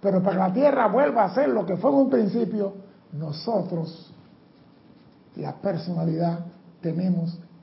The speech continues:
que amar y liberar a los elementales. No hay redención de la tierra si nosotros no liberamos y amamos a los elementales. Primero lo que hay dentro de nosotros y después los que están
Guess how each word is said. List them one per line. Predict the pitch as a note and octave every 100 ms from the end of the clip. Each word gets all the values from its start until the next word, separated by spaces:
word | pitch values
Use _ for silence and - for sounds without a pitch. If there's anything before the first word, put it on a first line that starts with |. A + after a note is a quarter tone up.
| - - _
que | F3+ F3 -
amar | E3 D#3+ E3+ D#3+ - - - _
y | D3+
liberar | D#3 D3+ D#3 D#3+ D#3+ - -
a | D3+
los | D3
elementales. | D3+ C#3+ C3 - - - - - _ _ - _ _ _ _ _ _ _
No | F3 E3+ G3 A3+ A#3+ A#3
hay | A#3 A3+ G#3+
redención | G3 F#3 F3+ E3+ E3 A3 G#3
de | F#3+
la | F3 F3
tierra | C4 B3+ A3 A3 A3 - - -
si | F3+ E3
nosotros | D#3 G3+ F#3+ F3+ F3 -
no | E3 F#3+ G3 -
liberamos | E3+ D#3 D3+ G3 G3 F#3 - -
y | D#3+
amamos | D#3 F#3 F#3 F#3 -
a | D#3
los | E3
elementales. | D#3+ C#3+ B2 A#2+ - - - - - -
Primero | F3 E3 A3 A#3+ G#3+ -
lo | D#3 D#3
que | E3
hay | F#3
dentro | D#3+ F#3+ C#4 C4+
de | D4
nosotros | F#3+ G3+ F3 F3 - - - - -
y | E3
después | D3+ - F3+ F3+ - -
los | -
que | D3
están | - D3